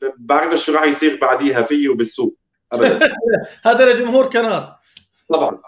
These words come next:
Speaker 1: لجمهور كنار. أنا زي ما أنت عارف معدل غسيل السيارة بكندا ببلش بمية دولار، اللي إحنا بنحكي عنه شامبو مع،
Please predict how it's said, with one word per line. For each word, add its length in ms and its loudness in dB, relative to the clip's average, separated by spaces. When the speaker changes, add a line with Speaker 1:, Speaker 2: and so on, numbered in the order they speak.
Speaker 1:
لجمهور 340 -8
كنار. 480 -6
أنا 440 2
زي 200 0
ما 80 2
أنت 100 0
عارف 320 -2
معدل 280 0
غسيل 280 -4
السيارة 420 -2
بكندا 440 -4
ببلش 580 -2
بمية 280 -6
دولار، 180 -8
اللي 160 -4
إحنا 140 -6
بنحكي 280 -6
عنه 520 -2
شامبو 640 -2
مع، 180 -6